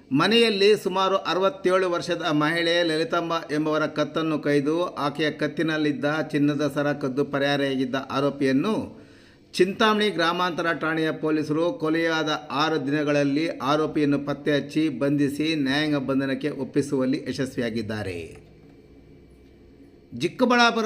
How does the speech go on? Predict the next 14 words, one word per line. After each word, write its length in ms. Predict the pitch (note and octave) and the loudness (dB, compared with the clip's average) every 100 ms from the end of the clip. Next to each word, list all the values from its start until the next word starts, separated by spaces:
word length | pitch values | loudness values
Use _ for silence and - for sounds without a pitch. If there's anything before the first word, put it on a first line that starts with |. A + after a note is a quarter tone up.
| G#3+ | 2
ಜಿಲ್ಲಾ 240 | F3+ G3 G3+ | 4 4 4
ಎಸ್ 260 | F#3+ F3+ | 2 0
ಪಿ 180 | - G3 | 4 6
ಕುಶಲ್ 440 | G3+ G3 - G3+ D3+ | 6 2 2 0 0
ಚೌಕ್ಸೆ 340 | F#3 E3 F#3+ | -2 2 0
ಮತ್ತು 340 | F3 E3 F#3+ | 0 -2 -2
ಅಡಿಷನಲ್ 460 | F#3 D#3 D#3+ F#3 F3 | -2 -2 0 0 0
ಎಸ್ 200 | E3 E3 | -2 0
ಪಿ 200 | F3 F3 | 0 0
ರಜಾಕ್ 440 | D#3 C#3+ E3+ F3 | 2 0 0 0
ಇಮಾಮ್ 280 | E3 D#3 D#3+ | -2 -2 -2
ಕಾಸಿಂರವರು 1000 | D3+ D3 D#3 D3+ C#3+ C#3+ A#3+ C#3 - - - - - | -2 -2 0 0 0 2 2 2 -4 -14 -20 -20 4
ಚಿಂತಾಮಣಿ 600 | G3+ G#3 A3 A#3 A#3 A#3+ | 6 6 4 4 4 2
ಉಪವಿಭಾಗದ 800 | A#3 F#3 G#3 G3+ F#3+ F#3+ F3+ | 0 2 6 6 6 4 0